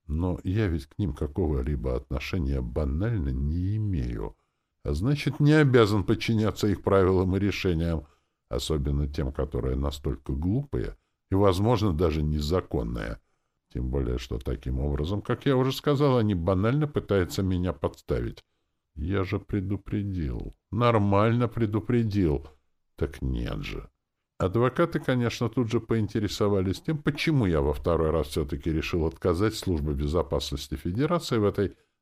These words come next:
небольшой услуге. Ведь вроде бы все было нормально. Пришлось указать этим разумно на несколько пунктов,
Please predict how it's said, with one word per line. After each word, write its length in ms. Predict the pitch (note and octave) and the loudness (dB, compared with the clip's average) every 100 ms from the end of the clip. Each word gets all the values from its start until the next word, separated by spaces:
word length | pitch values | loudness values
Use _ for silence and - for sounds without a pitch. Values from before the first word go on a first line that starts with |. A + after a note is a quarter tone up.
| _ | _
небольшой 720 | G2 G#2 F2+ F#2+ - G#2+ F#2 | -4 0 2 2 2 0 2
услуге. 560 | F2 - F2 D#2 - - _ _ _ _ _ | 0 -2 -2 -2 -4 -10 _ _ _ _ _
Ведь 180 | F2+ - | -2 2
вроде 260 | A#2 A#2 A2 | 4 4 4
бы 160 | G#2 | 2
все 240 | - - A#2+ | 2 2 4
было 280 | A2 G#2+ | 4 4
нормально. 680 | A2 C3 C3 A2 D2 B1 - _ _ _ _ _ | 2 2 2 2 2 -2 -6 _ _ _ _ _
Пришлось 440 | - F#2 - G2+ - | -4 -4 -2 -2 -2
указать 500 | F2 F#2+ F2+ D#2 - | -2 -2 0 -2 -2
этим 280 | C#2+ D2 D2+ | -4 -4 -2
разумно 480 | D#2 F2+ G2+ D2+ | -2 -2 -2 -2
на 180 | C#2 D2 | 0 0
несколько 580 | D2+ C#2+ - C2+ C#2+ D2+ | 0 -2 -4 -8 -6 -8
пунктов, 600 | - - D3+ - - | -8 -6 -6 -6 -10